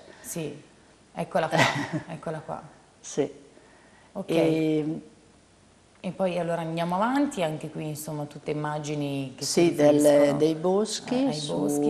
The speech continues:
Speaker 2: in alto, nei, nei nostri monti,
Speaker 1: È
Speaker 2: viste
Speaker 1: importante anche saperle
Speaker 2: meravigliose.
Speaker 1: magari riconoscerle, quindi, no, anche seguire i vostri consigli, i vostri,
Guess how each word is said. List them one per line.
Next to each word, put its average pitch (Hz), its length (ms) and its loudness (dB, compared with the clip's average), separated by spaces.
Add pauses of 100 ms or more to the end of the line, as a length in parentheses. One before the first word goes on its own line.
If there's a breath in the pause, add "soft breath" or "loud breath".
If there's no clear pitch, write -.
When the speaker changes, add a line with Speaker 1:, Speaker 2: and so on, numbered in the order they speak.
(100)
Speaker 2:
in 147 160 2
alto, 147 640 -2 (260)
nei, 156 240 -2
nei 151 260 0
nostri 156 340 -6
monti, 156 520 -2
Speaker 1:
È - 20 -4
Speaker 2:
viste - 500 -10
Speaker 1:
importante 285 420 6
anche 208 140 6
saperle - 260 2
Speaker 2:
meravigliose. 185 100 2 (180)
Speaker 1:
magari 202 120 2
riconoscerle, 165 840 -2
quindi, 190 260 -2
no, 175 100 0 (100)
anche 175 300 -2
seguire 180 360 -2
i 170 40 -4
vostri 180 320 -4
consigli, 175 460 -2
i 170 40 -6
vostri, 175 500 -6